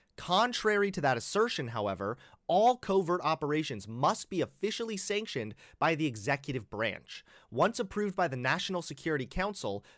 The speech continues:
plans for covert action are presented to the Senate and House committees that oversee C I A operations. The C I A also sought the Bush administration's specific approval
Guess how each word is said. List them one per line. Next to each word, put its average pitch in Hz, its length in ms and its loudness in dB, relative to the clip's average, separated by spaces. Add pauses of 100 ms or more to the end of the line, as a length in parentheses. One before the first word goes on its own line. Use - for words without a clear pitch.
(120)
plans 233 340 2
for 165 160 -4
covert 156 440 0
action 151 360 -2
are 131 160 0
presented 143 560 -4
to 135 80 -6
the 107 80 -6
Senate 160 420 -2
and 135 240 0
House 170 360 0
committees 95 480 -6 (180)
that 139 220 -2
oversee 226 760 2
C 175 240 -4
I 165 100 0
A 165 160 2
operations. 151 760 -2 (300)
The - 80 0
C 226 200 -2
I 226 100 4
A 214 120 2
also 185 380 2
sought - 480 0
the 165 80 -4
Bush 185 320 0
administration's 156 680 -4
specific 240 600 -4
approval 190 840 -2